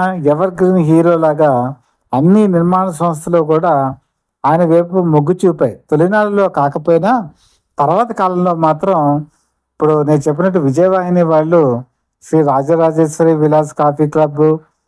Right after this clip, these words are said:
గంగా మంగ, తర్వాత వాళ్ళు పేరు మార్చి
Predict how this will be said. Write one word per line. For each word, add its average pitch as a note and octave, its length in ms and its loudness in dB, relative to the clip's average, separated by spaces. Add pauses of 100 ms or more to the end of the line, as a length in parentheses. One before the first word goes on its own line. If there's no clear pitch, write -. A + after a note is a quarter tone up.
(300)
గంగా D3 300 0
మంగ, D#3 520 0 (500)
తర్వాత E3 380 0
వాళ్ళు D#3+ 480 0
పేరు E3 380 0
మార్చి F3 680 0